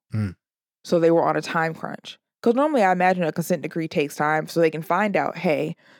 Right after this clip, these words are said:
Speaker 2: we'll take money from here to pay for this. We'll do this. What can, you know, what's the best way to do it?"
Speaker 1: Right.
Speaker 2: But they're on a time crunch. It didn't have time for the normal timeline of things because Trump and his regime was coming.
Speaker 1: But they were trying to do things like body cams and,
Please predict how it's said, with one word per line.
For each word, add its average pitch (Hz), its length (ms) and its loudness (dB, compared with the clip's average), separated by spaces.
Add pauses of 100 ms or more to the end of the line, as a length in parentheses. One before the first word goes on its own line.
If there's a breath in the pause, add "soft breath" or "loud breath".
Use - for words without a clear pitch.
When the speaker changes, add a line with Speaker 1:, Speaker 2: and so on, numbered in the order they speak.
(120)
Speaker 2:
we'll 160 160 2
take 160 200 2
money 156 220 -2
from 160 180 -8
here 190 220 0
to 190 80 0
pay 185 200 0
for 180 180 -2
this. 165 240 2
We'll 147 120 -2
do 143 140 -8
this. 151 320 0
What 156 160 0
can, 151 300 -10 (400)
you 151 100 -4
know, 139 180 -2
what's - 300 0
the 160 80 -4
best 151 200 0
way 131 100 -4
to - 100 -4
do 165 220 0
it?" - 180 0
Speaker 1:
Right. 101 300 -6 (100)
Speaker 2:
But 170 60 0
they're 175 120 4
on 143 60 0
a - 40 -8
time 170 340 -2
crunch. 156 280 -4
It - 40 -10
didn't 160 220 0
have 143 220 -6
time 143 320 -4
for - 120 -6
the - 100 -2
normal 147 580 -4 (540)
timeline - 560 -6
of 165 80 -8
things 185 500 -6 (360)
because 156 760 2 (220)
Trump 151 400 -4
and 156 120 -6
his 160 200 0
regime 156 480 -8 (100)
was - 120 -12
coming. 180 340 -8 (340 loud breath)
Speaker 1:
But 123 140 0
they 147 80 2
were 147 100 2
trying 123 220 -2
to 107 80 -6
do 107 160 -8
things 104 260 -10
like 87 200 -14
body 101 280 -4
cams 98 720 -8
and, 87 320 -16